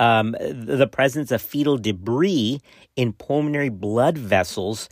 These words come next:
and the mother had just died suddenly, just boom, collapsed peripartum. So he's like, "I don't know, look, there's fetal debris in the pulmonary s-, vasculature. I, I guess it's a kind of like an emboli." Uh, but it really wasn't called A F E until t-,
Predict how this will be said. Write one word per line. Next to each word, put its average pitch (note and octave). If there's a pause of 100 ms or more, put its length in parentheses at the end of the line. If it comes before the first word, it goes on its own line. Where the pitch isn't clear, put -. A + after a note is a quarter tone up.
(320)
and A#2+
the -
mother C3
had B2
just A2
died A2
suddenly, F2
just F2
boom, D3
collapsed A2+
peripartum. G#2 (140)
So -
he's A2
like, F#2+
"I G2
don't C#3
know, E3+
look, F#2+
there's G2
fetal A2
debris A2
in D3
the G#2
pulmonary A#2
s-, -
vasculature. A#2+
I, A2
I G#2
guess F#2
it's A#2
a A2
kind G#2
of G2
like G2+
an G2+
emboli." C3+ (680)
Uh, A#2
but B2
it C3+
really D#3
wasn't D3
called C3 (120)
A B2 (100)
F A2 (140)
E C3 (120)
until A#2
t-, -